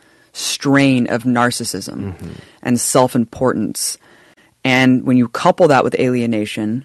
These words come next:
Speaker 1: of, of peak capitalism, when you couple that with the degradation of society, the lack of mental health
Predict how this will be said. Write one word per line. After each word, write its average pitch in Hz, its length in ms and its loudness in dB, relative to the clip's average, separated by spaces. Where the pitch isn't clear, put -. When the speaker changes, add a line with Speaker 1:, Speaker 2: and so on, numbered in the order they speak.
Speaker 1:
of, 117 300 -8
of 110 340 -6
peak - 340 -6
capitalism, 113 640 -2
when 131 100 0
you 117 100 0
couple 139 360 0
that 120 160 2
with - 120 -8
the 123 40 -8
degradation 117 720 -2
of 104 120 -6
society, 117 520 -2
the 107 120 -6
lack 117 260 2
of 117 100 -8
mental 117 340 -4
health 117 380 0